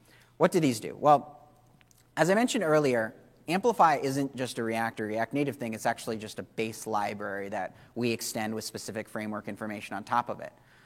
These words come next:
So this is just using essentially our raw A P I to do some specific things. So you can see I've got confirm sign up in here. If I wanted to, I could just pass in, you know, um,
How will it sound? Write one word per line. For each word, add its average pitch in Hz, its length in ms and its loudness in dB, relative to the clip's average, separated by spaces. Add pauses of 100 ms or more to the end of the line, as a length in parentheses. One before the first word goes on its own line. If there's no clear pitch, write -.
(360)
So 151 240 8
this 165 280 4
is 208 200 2
just 156 320 4
using 135 440 2
essentially 143 540 2
our 117 120 4
raw 113 240 4
A 113 140 0
P 117 200 -4
I 117 160 2
to 107 80 -4
do 110 160 -4
some 110 220 -8
specific - 460 -10
things. 117 300 -6
So 107 280 -2 (260)
you 123 80 -4
can 131 100 0
see 175 160 4
I've 135 120 8
got 120 180 2
confirm 123 360 -2
sign 117 300 0
up 120 120 -4
in 131 80 -4
here. 135 220 -2
If 131 100 -2
I 110 60 2
wanted 113 320 -2
to, 117 100 -2
I 110 60 -2
could 101 120 -12
just 110 160 -12
pass 107 300 -4
in, 110 280 -6 (340)
you 113 100 -4
know, 104 400 -2
um, 104 460 -6